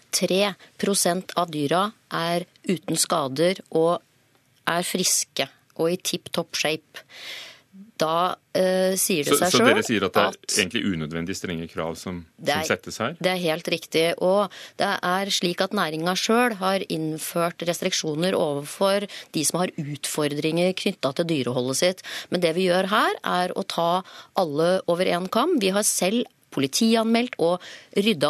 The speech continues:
Speaker 1: opp i næringa, kvitta oss med useriøse, eh, oppdrettere. Og så er det ikke sånn at, eh, eh,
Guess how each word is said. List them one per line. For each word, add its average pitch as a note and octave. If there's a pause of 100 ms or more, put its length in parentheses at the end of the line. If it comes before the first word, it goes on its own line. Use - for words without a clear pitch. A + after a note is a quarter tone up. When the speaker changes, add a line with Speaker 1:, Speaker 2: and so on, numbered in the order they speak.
(120)
Speaker 1:
opp B3
i G#3
næringa, F3
kvitta A3
oss G3
med G#3
useriøse, D3+ (340)
eh, F#3
oppdrettere. F#3+
Og E4
så A#3
er D3
det E3
ikke F4
sånn F3+
at, F3+ (220)
eh, F#3
eh, F3+